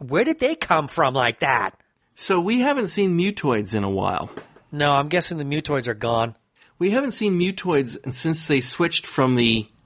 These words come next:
Speaker 2: Travis era, first Travis era, well,
Speaker 1: Mm-hmm.
Speaker 2: actually Travis era, leather, s-, uh, Federation troops to the third and fourth season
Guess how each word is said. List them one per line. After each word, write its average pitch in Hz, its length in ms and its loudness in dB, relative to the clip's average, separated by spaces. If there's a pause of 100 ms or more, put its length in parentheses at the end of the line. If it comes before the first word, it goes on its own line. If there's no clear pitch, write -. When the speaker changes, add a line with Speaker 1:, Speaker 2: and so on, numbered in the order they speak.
(260)
Speaker 2:
Travis 160 580 0 (100)
era, 120 460 4 (400)
first - 480 -8
Travis 113 460 -4
era, 98 340 -4
well, 117 340 -2
Speaker 1:
Mm-hmm. 131 280 -8
Speaker 2:
actually - 260 -6
Travis 143 440 -4
era, 107 300 -2 (380)
leather, 127 720 2 (400)
s-, - 160 -10 (400)
uh, 117 160 2
Federation 123 640 2
troops - 640 -2 (440)
to 131 380 2
the 113 520 2 (260)
third 151 400 2
and 123 160 0
fourth 135 300 2
season 107 760 2